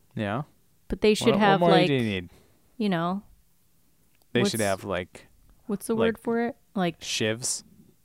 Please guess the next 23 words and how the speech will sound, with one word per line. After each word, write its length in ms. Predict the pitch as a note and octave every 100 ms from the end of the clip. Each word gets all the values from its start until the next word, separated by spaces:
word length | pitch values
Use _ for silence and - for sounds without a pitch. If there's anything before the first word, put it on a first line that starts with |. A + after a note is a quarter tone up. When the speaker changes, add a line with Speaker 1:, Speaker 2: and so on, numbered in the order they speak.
| _
Speaker 2:
Hmm? 120 | - B3
Speaker 1:
shanks. 560 | F4 A2+ B2+ - - - _ _
They 80 | A2+
should 180 | -
have 120 | A2+ -
shanks, 360 | - A#2 A#2+
like 160 | G2+ -
prison 300 | C3 A#2 B2+
shanks. 540 | - C3+ C#3 - - - _
Speaker 2:
Yeah. 420 | - A#3 E3+ - - _ _ _ _
Speaker 1:
Yeah. 240 | D3 G2+ - _ _ _ -
Speaker 2:
What's, 220 | G#3+ A#3
Speaker 1:
I'm 80 | F3+
with 160 | G#3
Speaker 2:
what 60 | A#3
Speaker 1:
you 40 | B3+
on 80 |
Speaker 2:
are 40 | B3
Speaker 1:
that. 40 | B3
Speaker 2:
weapons 400 | A#3+ B3 A#3+ A3
that 120 | G#3+
are 120 | G3
not, 480 | F#3+ F#3 F3+ F#3 C#4+